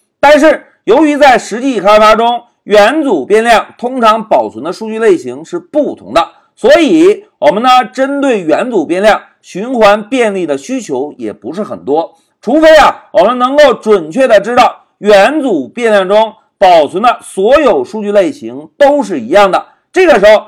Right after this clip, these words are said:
是不是在使用循环便利的时候才会比较方便，对吧？好，讲到这里，老师就给大家介绍了一下怎么样针对一个元组变量进行循环便利，并且给大家提示了一下，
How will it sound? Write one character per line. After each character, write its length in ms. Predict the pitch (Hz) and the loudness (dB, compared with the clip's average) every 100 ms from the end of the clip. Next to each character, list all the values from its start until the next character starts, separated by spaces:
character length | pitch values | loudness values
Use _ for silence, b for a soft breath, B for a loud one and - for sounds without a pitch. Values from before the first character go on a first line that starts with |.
| _ | _
是 140 | - | -8
不 80 | 233 | -4
是 40 | 226 | 2
在 220 | 233 180 | 2 2
使 180 | - 143 | -2 -10
用 140 | 147 | -10
循 300 | 139 139 202 | -12 -12 -2
环 260 | 190 170 196 | 0 0 -2
便 320 | 226 180 151 | -4 -4 -4
利 100 | 143 | -8
的 120 | 120 | -6
时 80 | 120 | -4
候 180 | 156 - | -4 -6
才 240 | - 120 | -4 -2
会 240 | 165 170 107 | -2 -4 -8
比 160 | 120 | -8
较 140 | 127 - | -8 -6
方 220 | 123 127 | -8 -10
便， 240 | 139 - _ | -10 -12 _
对 80 | 269 | 0
吧？ 300 | 233 - _ _ | 0 -2 _ _
好， 400 | 226 285 - _ | 0 0 -4 _
讲 160 | 190 196 | -2 0
到 120 | 285 | 2
这 100 | 359 | 2
里， 220 | 277 254 | 0 -2
老 180 | 175 131 | -4 -4
师 100 | 196 | -4
就 120 | 214 | -4
给 100 | 156 | 0
大 100 | 160 | 2
家 60 | 190 | 0
介 300 | 220 247 165 | 0 -4 -2
绍 100 | 147 | 0
了 100 | 143 | 0
一 60 | |
下 280 | 202 - - _ | 0 -2 -6 _
怎 320 | - 202 156 147 | 0 2 2 0
么 80 | |
样 240 | 262 254 208 | 0 -2 -2
针 160 | 247 | -8
对 160 | 247 202 | -2 -2
一 80 | 190 | 0
个 200 | 202 - | -2 -2
元 340 | 160 147 190 240 | -2 0 0 -4
组 160 | 151 | -8
变 220 | 110 165 | -6 -2
量 180 | 185 180 - _ | 0 0 -4 _
进 180 | 160 | -14
行 160 | 143 156 | -12 -14
循 200 | - 135 | -14 -6
环 180 | 160 165 | -4 -2
便 140 | 185 | 0
利， 260 | 208 - B B - | 0 -2 B B -4
并 280 | 349 294 214 | -2 -2 -4
且 240 | 139 160 | -4 -4
给 140 | 147 139 | -2 0
大 100 | 180 | 2
家 140 | 190 | 0
提 260 | 190 127 170 | -2 -12 -10
示 180 | 208 | -6
了 100 | 165 | -6
一 80 | 135 | -2
下， 300 | 190 190 b | 0 0 b